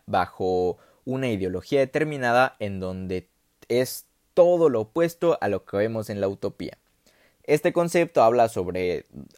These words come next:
un lugar donde todo sale mal, donde todo es caos, donde hay problemas y conflictos por todos lados. Entonces, la interrogante que hay el día de hoy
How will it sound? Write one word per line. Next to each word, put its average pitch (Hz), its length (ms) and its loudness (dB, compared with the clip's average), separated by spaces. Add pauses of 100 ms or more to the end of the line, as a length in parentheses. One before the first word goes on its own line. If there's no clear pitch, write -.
un 113 360 -6
lugar 104 220 2
donde 107 180 -2
todo 110 220 -2
sale 104 240 0
mal, 135 340 0
donde 92 300 -10
todo 98 300 -8
es - 260 -16
caos, 123 540 2
donde 87 400 -10
hay 95 120 -8
problemas 127 800 -4
y 117 60 -14
conflictos 104 720 -8
por 85 200 -14
todos 90 420 -8
lados. - 420 -14 (560)
Entonces, 139 720 0
la 107 200 0
interrogante 110 680 -2
que 107 120 -4
hay 110 80 2
el 113 120 2
día 127 120 4
de 147 100 4
hoy 131 200 0